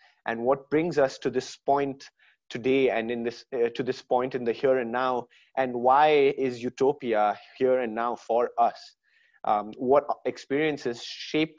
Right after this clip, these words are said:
our, our stories and bring us to this point today? That's what we would like to be discussing. And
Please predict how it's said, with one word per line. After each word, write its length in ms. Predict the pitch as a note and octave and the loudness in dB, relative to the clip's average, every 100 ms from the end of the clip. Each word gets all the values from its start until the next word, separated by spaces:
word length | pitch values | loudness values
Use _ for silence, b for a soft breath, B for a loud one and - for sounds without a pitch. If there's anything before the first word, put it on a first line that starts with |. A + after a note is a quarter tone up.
| - | -6
our, 320 | A#2 B2 A#2+ F#2+ | 0 2 2 0
our 220 | A2+ A2 | -2 -2
stories 580 | - - B2+ C3 E3 D#3 | -6 -2 0 2 0 -2
and 200 | A2+ G#2+ | -6 -2
bring 180 | B2+ A#2 | -2 -2
us 160 | A2 | -4
to 100 | - | -6
this 200 | A2 G#2 | -8 -8
point 340 | - G2+ G2+ - | -10 -10 -10 -14
today? 240 | - C#2 _ _ _ _ _ _ - b b b b | -14 -14 _ _ _ _ _ _ -20 b b b b
That's 220 | B2 B2+ C3+ | 0 0 2
what 180 | C3 | 0
we 140 | C3 B2 | 0 -2
would 160 | A#2+ | 0
like 220 | A2+ G#2+ - | 0 -2 -4
to 80 | |
be 160 | A2+ A#2 | -8 -8
discussing. 680 | A2 - G#2 - G2+ G2 G#2 _ _ _ _ _ - | -8 -6 -8 -6 -12 -12 -16 _ _ _ _ _ -6
And 640 | A#2+ G#2+ G#2+ G#2 G#2 G#2 | -4 -2 -4 -6 -8 -12